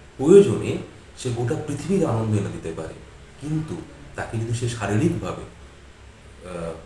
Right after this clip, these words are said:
সুখ দিতে না পারে, তখন কি সে নিজের ভেতরে সে ভালো থাকবে? কোনো সময়ই ভালো থাকবে না। ফলে কি হচ্ছে, এখন এই সমস্যার জন্য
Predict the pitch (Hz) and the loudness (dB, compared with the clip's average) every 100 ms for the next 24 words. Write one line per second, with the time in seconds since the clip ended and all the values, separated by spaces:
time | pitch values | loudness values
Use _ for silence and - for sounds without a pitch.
0 | - - 202 - 113 104 - - - - | -16 -2 -2 0 -4 -6 -8 -10 -14 -18
1 | - - - - - - 107 - 156 156 | -20 -20 -20 -20 -18 -6 -4 -2 -2 -4
2 | - 127 120 131 107 107 120 123 113 120 | -6 -6 -2 -2 -2 -2 -2 -2 -4 -6
3 | 110 - - - - - - 104 117 110 | -6 -10 -14 -14 -18 -16 -6 -2 -2 -2
4 | 92 - 107 - - - 113 117 113 92 | -6 -2 -2 -2 -10 -10 -4 -2 -2 -4
5 | 78 82 85 - - - - - - - | -6 -6 -8 -12 -14 -18 -18 -18 -20 -20
6 | - - - 175 214 175 85 80 - 202 | -20 -8 2 6 6 4 -2 -4 -4 -6
7 | - - - - - 110 - 202 185 123 | -6 -14 -18 -16 -8 -6 0 2 2 0
8 | - 113 107 185 - 101 - 85 82 110 | -4 -2 0 0 -2 -4 -4 -8 -6 -4
9 | - | -4